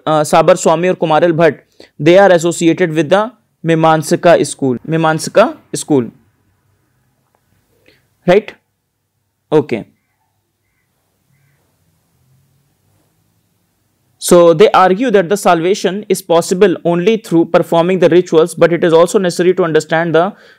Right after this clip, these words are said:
justification and the reasoning behind the Vedic ritual. Okay.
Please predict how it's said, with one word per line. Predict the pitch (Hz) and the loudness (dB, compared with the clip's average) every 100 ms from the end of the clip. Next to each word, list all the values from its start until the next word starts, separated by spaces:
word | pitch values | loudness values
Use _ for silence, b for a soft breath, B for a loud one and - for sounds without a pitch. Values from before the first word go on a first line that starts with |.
| b | b
justification | 160 175 - 220 226 208 208 202 214 | 0 0 0 -2 0 2 2 2 -2
and | 196 | -2
the | 175 | -2
reasoning | 170 175 208 170 | -2 -2 -4 -2
behind | 170 170 151 | -2 -2 -2
the | 151 180 254 _ _ - | -2 -4 -8 _ _ -2
Vedic | 151 147 139 240 _ _ - | 2 2 2 0 _ _ -6
ritual. | 147 143 143 120 - _ _ _ _ _ _ - | -6 -4 -4 -6 -12 _ _ _ _ _ _ -6
Okay. | 143 233 262 | -2 0 -2